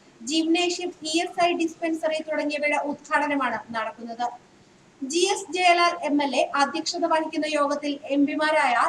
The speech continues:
എൻ കെ പ്രേമചന്ദ്രൻ, സോമപ്രസാദ്, മറ്റ് ജനപ്രതിനിധികൾ, സാമൂഹിക രാഷ്ട്രീയ നേതാക്കൾ, ഉദ്യോഗസ്ഥ പ്രമുഖർ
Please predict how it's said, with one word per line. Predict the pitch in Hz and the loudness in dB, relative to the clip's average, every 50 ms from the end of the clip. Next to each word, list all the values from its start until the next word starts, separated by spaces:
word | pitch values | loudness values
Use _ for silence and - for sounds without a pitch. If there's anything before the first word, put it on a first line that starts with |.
| - - 269 285 | 0 0 2 2
എൻ | 285 302 285 | 2 2 0
കെ | 330 320 311 320 | -2 -2 0 2
പ്രേമചന്ദ്രൻ, | 311 294 294 294 277 294 277 262 233 233 277 339 - - - - - - - | 2 2 2 0 -2 -2 -4 -4 -4 -6 -8 -10 -10 -14 -20 -20 -20 -18 -8
സോമപ്രസാദ്, | - 349 349 339 349 349 381 381 392 392 392 392 - 359 330 330 - 294 294 | 0 4 4 6 6 4 2 0 0 -2 -4 -2 0 0 0 0 0 0 2
മറ്റ് | 302 311 302 311 339 311 - 220 285 | 2 2 2 2 0 0 0 2 0
ജനപ്രതിനിധികൾ, | 294 294 311 320 - 330 330 - 330 311 320 294 302 269 302 294 - - 277 - | 2 2 2 0 0 -2 -2 -2 -4 -4 -4 -4 -4 -2 -4 -4 -4 -6 -8 -2
സാമൂഹിക | 311 302 285 294 311 311 349 349 330 349 349 339 | 2 6 6 6 6 6 4 2 0 0 2 2
രാഷ്ട്രീയ | 330 330 320 320 320 - - 320 311 | 4 4 4 2 0 -2 -2 0 0
നേതാക്കൾ, | 302 302 294 294 294 285 277 - - 247 349 - - - - - - 294 | 2 2 2 2 2 2 0 0 0 -2 -4 -4 -8 -14 -18 -14 -8 -4
ഉദ്യോഗസ്ഥ | 311 320 339 339 349 359 359 - - - 359 359 | -2 0 2 2 2 2 0 -2 -6 -8 -4 0
പ്രമുഖർ | 339 320 311 330 330 320 311 | 2 2 2 2 0 -2 -4